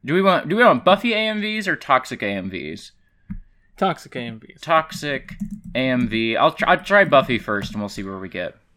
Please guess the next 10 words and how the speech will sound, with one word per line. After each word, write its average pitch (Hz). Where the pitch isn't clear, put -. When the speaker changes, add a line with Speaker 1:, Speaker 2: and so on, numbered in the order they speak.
Speaker 1:
Spike -
and 127
Buffy, 165
Toxic, 143
Buffy 127
and 113
Spike, 131
um, 101
Speaker 2:
Uh, 151
oh, 127